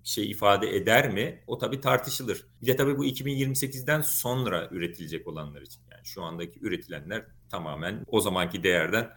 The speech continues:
sapmış bile olabilir. Hatta şu da var mesela çok eski tip uçaklar çok daha verimsizdir, daha gürültülüdür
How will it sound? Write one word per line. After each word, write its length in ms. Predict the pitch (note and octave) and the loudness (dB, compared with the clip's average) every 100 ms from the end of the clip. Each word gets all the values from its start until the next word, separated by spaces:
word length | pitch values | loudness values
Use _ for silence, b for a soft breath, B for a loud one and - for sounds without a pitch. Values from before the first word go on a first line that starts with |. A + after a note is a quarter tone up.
| B | B
sapmış 500 | - G2+ - G#2+ - | 2 2 0 -8 -2
bile 140 | F2+ | 4
olabilir. 480 | G#2 G2+ F#2+ E2+ - | 6 4 0 -4 -8
Hatta 300 | - - G#2 | -14 -2 0
şu 180 | G2 - | 0 -4
da 80 | E2 | -4
var 120 | E2+ | -4
mesela 280 | D#2+ - E2 | -6 -10 -10
çok 240 | - G2 F#2 | -8 -8 -2
eski 260 | F2+ - | -2 -4
tip 180 | - E2+ | -12 -12
uçaklar 560 | - E2 - F#2 A#2+ - - | -8 -8 -4 -4 -4 -8 -8
çok 220 | G#2 - | -8 -2
daha 200 | F2 G2+ | 0 2
verimsizdir, 840 | G2+ G#2 F#2+ G#2 D#2+ D#2+ - - - | 2 2 0 -2 -4 -10 -12 -16 -6
daha 180 | F2+ G2 | -2 -2
gürültülüdür 840 | G2 F#2 F2 F#2+ E2+ E2+ F2 - | -2 -4 -4 -6 -6 -6 -8 -16